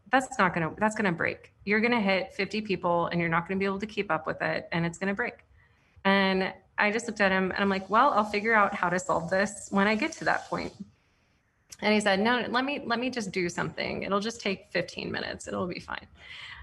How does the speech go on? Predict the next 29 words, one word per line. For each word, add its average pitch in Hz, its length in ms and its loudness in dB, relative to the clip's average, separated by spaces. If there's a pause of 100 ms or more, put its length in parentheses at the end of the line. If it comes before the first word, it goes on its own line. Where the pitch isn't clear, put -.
And 190 280 2
really 214 280 0
from 190 220 0
that 170 260 2
point 165 360 -2
onward, 160 600 0 (140)
um, 165 360 2
he, 160 600 -4 (720)
he's 196 300 2
been 175 180 2
able, 165 720 0 (120)
uh, 170 280 4 (240)
<laughs> - 180 -2
he, 233 420 -2 (500)
I'll, 214 160 8
I'll 220 260 4
just 285 180 -2
say 214 260 2
he 208 220 0
left 202 280 2
his 214 200 -2
full-time 175 580 0
role 170 320 2
in, 160 400 -4 (200)
um, 165 380 -2 (140)
May 175 340 2
of - 180 -4
last - 380 -2
year. - 340 -4